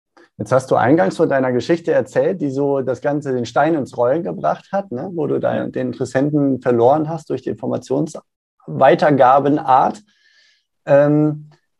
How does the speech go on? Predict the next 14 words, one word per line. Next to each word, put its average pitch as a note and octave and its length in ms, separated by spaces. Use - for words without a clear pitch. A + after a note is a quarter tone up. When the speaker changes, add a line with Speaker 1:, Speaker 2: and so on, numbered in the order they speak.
Speaker 1:
und, D3+ 300
und C#3+ 180
jetzt D3 160
seid D3+ 200
ihr D#3 160
am D3 140
Entwickeln, B2+ 640
diese G#2+ 200
Speaker 2:
Mhm. G2+ 40
Speaker 1:
Dashboard-Geschichte A#2 880
und G#2+ 100
so G#2 140
weiter. G2+ 460
Speaker 2:
Mhm. - 240